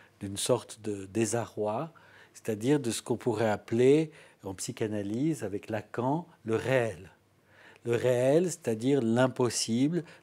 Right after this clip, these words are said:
l'indicible, euh, l'invisible, l'irreprésentable. Et qu'on peut se dire que, au fond, on est aujourd'hui à un point de convergence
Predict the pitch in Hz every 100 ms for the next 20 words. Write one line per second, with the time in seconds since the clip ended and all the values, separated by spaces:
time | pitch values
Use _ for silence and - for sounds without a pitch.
0 | - 113 131 117 117 - - 120 131 156
1 | 156 - - - - 101 98 101 120 139
2 | 127 113 98 113 131 160 147 120 - -
3 | 110 123 139 143 - 120 107 101 98 87
4 | 87 90 - 117 - 147 160 143 135 160
5 | 143 104 - 120 113 - - - 110 -
6 | 135 110 - 110 120 139 208 147 110 113
7 | 95 101 95 - 120 120 - 185 196 165
8 | 143 120 98 98 110 170 208